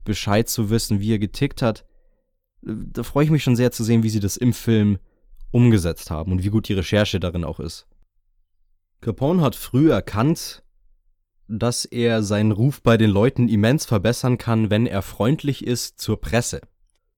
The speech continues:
Ganz im Gegensatz zu den anderen Verbrechern in der Zeit hat er sich für die Presse regelrecht in Szene geworfen.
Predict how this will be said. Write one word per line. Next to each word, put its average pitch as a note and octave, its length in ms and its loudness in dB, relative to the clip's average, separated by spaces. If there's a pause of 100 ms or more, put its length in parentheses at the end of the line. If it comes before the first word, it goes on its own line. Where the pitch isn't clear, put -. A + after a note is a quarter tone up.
Ganz G2+ 200 -2
im G#2+ 100 2
Gegensatz A#2 540 0
zu - 140 -2
den G#2 200 0
anderen A2 440 2
Verbrechern A2 680 -2
in G#2+ 140 0
der G#2 180 0
Zeit A2 600 -2
hat A2 160 -2
er A2+ 160 0
sich G#2 340 -6
für B2 200 0
die A#2 100 2
Presse - 480 -4
regelrecht A2 720 0
in G#2 160 -2
Szene B2 420 2
geworfen. D#2+ 560 -8